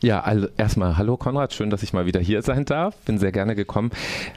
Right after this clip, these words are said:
Äh, H I V ist eher ein Problem als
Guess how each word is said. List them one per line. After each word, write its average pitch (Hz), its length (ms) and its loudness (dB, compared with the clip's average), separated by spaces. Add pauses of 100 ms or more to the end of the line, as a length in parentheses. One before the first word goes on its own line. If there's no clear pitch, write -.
(120)
Äh, 95 280 4
H 95 220 2
I 101 100 2
V 143 540 0
ist - 240 -4
eher 123 300 2
ein 139 100 -2
Problem 117 440 -2
als - 220 -2